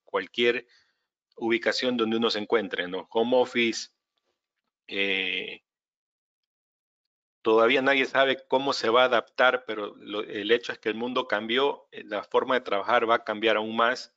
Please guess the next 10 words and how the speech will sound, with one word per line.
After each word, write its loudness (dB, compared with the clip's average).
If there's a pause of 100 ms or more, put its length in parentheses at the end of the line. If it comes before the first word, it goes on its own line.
y -14
es -14
muy -8
importante -4
tener -4
este -6
concepto -4
de 0
comunicaciones -10
unificadas, 0